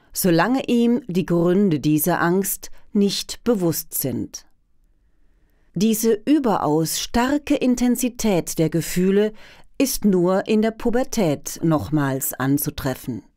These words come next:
Doch die Erinnerung an die Schmerzen der Pubertät,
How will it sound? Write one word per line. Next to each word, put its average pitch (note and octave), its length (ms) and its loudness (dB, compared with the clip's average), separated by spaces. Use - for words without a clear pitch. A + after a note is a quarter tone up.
Doch C4+ 200 0
die - 280 0
Erinnerung E3+ 720 2
an D#3+ 220 2
die D#3 120 2
Schmerzen F#3+ 640 0
der D#3 100 2
Pubertät, F3+ 840 -2